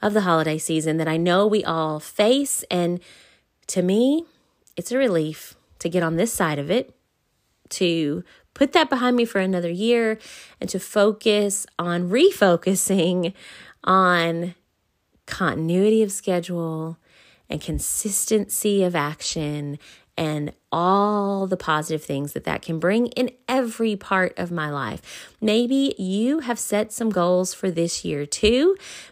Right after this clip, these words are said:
Maybe it's a personal goal. Maybe you have goals within the classroom, or just maybe you have decided to embark or to step up on your teacherpreneur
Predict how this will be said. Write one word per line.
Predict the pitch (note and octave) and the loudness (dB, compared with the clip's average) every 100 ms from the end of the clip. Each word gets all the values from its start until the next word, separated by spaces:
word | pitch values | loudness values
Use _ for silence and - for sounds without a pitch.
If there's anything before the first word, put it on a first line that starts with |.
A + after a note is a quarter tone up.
| - | 0
Maybe | A3+ D#4+ F4+ | 2 4 2
it's | C4+ | 0
a | E4 | 0
personal | - A#3+ - G3+ E3+ | 2 2 2 0 2
goal. | E3 F2+ F#3 - _ _ _ _ _ _ F3 | 0 0 -6 -12 _ _ _ _ _ _ -2
Maybe | E3+ F3 | 0 2
you | F#3 | 0
have | F#3+ | 0
goals | F3 D#3 E3+ | 0 0 0
within | E3 D#3 | -4 -4
the | D#3 | -4
classroom, | - D#3 F3 - G3 G3+ A3+ - - _ - | 0 0 -2 -4 -2 -2 -4 -12 -20 _ 4
or | A3+ D4 | 4 6
just | B3 D#4+ F4 A#3 | 4 2 2 0
maybe | G3 F3+ F3+ F#3 F#3 - | 2 2 0 0 -2 -4
you | F3+ F3 G3+ A#3+ C#4 D4+ D4 B3 | -6 -4 -2 0 0 0 -2 -6
have | C#4 | -6
decided | C4+ C#4+ F#3 E3+ E3+ | -4 -4 -4 -4 -6
to | - E3 | -8 -8
embark | E3 D#3+ - E3 C#4+ F4 - _ - - - - | -8 -8 -2 2 2 0 -10 _ -20 -20 -4 4
or | A#3 D4+ F4 | 6 6 2
to | - C4 | 0 0
step | - - D#4+ G#4+ A4+ | 0 2 4 4 4
up | A#3 A3 | 4 2
on | F#3+ F3+ F3+ F3+ F#3 - | 0 0 0 0 -2 -4
your | F3+ F#3+ A#3 B3+ C#4 C4+ - | -2 2 4 4 2 0 -4
teacherpreneur | - A3+ D4 C#4+ C4 G3+ F#3+ F#3+ G3 F#3+ | -4 -2 -2 0 2 2 2 2 0 -2